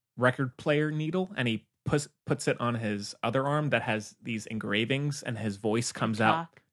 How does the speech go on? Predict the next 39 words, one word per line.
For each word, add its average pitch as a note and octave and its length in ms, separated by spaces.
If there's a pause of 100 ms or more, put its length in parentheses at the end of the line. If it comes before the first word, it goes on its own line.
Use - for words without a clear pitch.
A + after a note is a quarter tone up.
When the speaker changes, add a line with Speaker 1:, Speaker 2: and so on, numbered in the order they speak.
Speaker 1:
through A#2 200
that. A2+ 320 (480)
Just B2+ 160
stuff G3 180
like A#2+ 140
that A#2 180
is G2 160
Speaker 2:
So - 80
Speaker 1:
amazing. G#2+ 460
Speaker 2:
creative. E3 720 (180)
Speaker 1:
Yeah. G#2+ 300 (760)
Speaker 2:
Wow. D#3 320 (1000)
Speaker 1:
And C3 420
it's, - 420 (240)
uh, B2+ 260
and D3+ 240 (280)
again, D#3 220
it C#3+ 160
does E3+ 180
get C3+ 240
a B2+ 60
little C3 200
too A#2+ 180
complicated, A#2+ 720
but G#2+ 320
for - 160
the B2 60
most A2+ 260
part, A2+ 220
that A2 180
really A#2 200
Speaker 2:
I A2 40
would - 60
Speaker 1:
didn't - 160
Speaker 2:
call A3+ 100
Speaker 1:
bother A2 180
Speaker 2:
it A3 60
Speaker 1:
me. A2 120
Speaker 2:
convoluted. F3 920